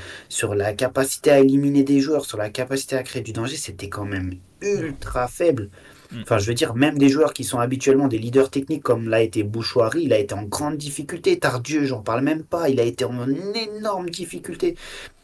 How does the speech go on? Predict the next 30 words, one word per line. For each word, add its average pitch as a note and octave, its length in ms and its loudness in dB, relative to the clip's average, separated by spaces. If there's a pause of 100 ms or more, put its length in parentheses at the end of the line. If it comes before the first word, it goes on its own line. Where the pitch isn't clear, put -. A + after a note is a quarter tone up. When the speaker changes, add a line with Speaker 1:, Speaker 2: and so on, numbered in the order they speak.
Speaker 1:
Et A2+ 80 2
je - 80 -4
pense F3+ 160 -4
qu'ils A2+ 180 -6
ont A2+ 40 0
identifié A2+ 540 -4
un A2+ 120 -2
de G#2 60 -8
nos G#2 140 -2
véritables G2+ 540 -2
problèmes, A#2+ 380 0 (320)
c'est - 180 -2
de A2+ 140 -2
gagner C3+ 280 6
la C3 120 6
bataille A#2 260 2
du A2+ 140 -8
milieu A2+ 160 -6
de A2 60 -12
terrain. G2+ 320 -4
Chose C#3 300 4
qu'on G#2+ 280 0
faisait A2+ 640 2
régulièrement A#2+ 1000 -2
lors G#2 200 -2
de A2 100 -4
notre G#2+ 180 -6
série G#2+ 260 -6
de G2+ 80 -10
victoires. B2+ 400 2